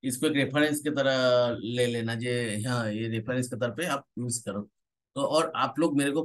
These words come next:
फॉलो करना चाहते हो, तो नीचे description box में मेरा Telegram group का link दिया हुआ है,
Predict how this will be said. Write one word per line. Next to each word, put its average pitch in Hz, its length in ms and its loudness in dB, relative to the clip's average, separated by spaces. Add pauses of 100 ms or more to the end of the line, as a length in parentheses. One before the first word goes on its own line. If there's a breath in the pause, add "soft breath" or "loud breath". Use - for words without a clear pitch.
फॉलो 135 200 4
करना 139 220 2
चाहते 131 220 2
हो, 131 40 0
तो 139 60 -2
नीचे 123 280 0
description 127 560 -2
box 113 260 -2
में 123 80 0
मेरा 110 260 0
Telegram 113 480 -2
group 117 220 -2
का 123 60 -2
link 107 280 0
दिया 113 180 0
हुआ 107 260 2
है, 90 160 -4